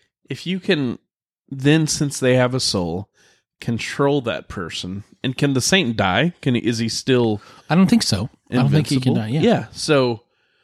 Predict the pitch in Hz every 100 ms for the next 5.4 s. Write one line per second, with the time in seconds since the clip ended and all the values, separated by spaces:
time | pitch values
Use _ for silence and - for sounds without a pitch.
0 | _ _ 165 214 220 185 190 190 - 175
1 | 143 113 - _ _ _ _ _ _ _
2 | _ _ _ _ _ _ 156 147 143 135
3 | 127 135 - 131 120 117 110 131 117 104
4 | - 101 90 87 - - - 95 - -
5 | - 95 87 -